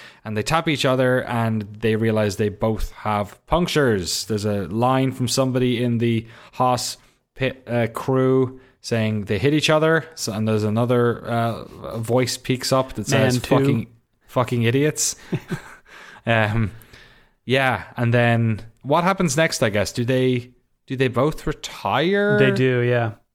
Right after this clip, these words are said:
Speaker 1: Okay, so they both retire. Absolute nightmare. I have a wall of text that I transcribed.
Speaker 2: Okay.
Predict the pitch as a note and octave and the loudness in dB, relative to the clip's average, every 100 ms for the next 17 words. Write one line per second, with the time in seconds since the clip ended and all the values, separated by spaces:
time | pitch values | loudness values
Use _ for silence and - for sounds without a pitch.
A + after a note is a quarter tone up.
0 | _ - G2+ - D#2+ - - - G#2+ G#2 | _ -12 -10 -6 -6 -8 -16 -14 -8 -2
1 | C3 B2+ B2 A#2 A2 G#2 G2+ - _ _ | 0 0 0 0 2 0 -4 -10 _ _
2 | _ A#2+ A#2 - A2+ A2 A2 G2+ G#2 G2 | _ -4 -2 -2 0 0 0 -2 -2 -2
3 | F#2+ - _ _ _ _ _ _ - - | -6 -10 _ _ _ _ _ _ -20 -20
4 | - C#3 D#3+ D#3+ D3+ C3 - A#2+ A2+ C3+ | -4 0 2 2 0 -2 -2 -2 2 2
5 | D#3 D#3+ - D3 A#2+ - - A#2+ A2+ - | 4 2 0 -2 0 -4 -4 0 0 0
6 | A2+ G#2+ - G2+ D2+ D2 - - _ _ | -2 -2 -4 -6 -6 -12 -18 -20 _ _
7 | _ - C#3+ D3+ C3 | _ -6 -2 0 0